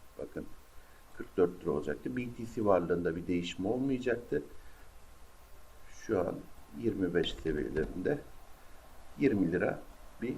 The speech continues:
kazancı olacak arkadaşlar. Buna dikkat edelim. Bu önemli.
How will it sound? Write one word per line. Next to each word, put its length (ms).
kazancı 460
olacak 340
arkadaşlar. 680
Buna 320
dikkat 280
edelim. 320
Bu 160
önemli. 500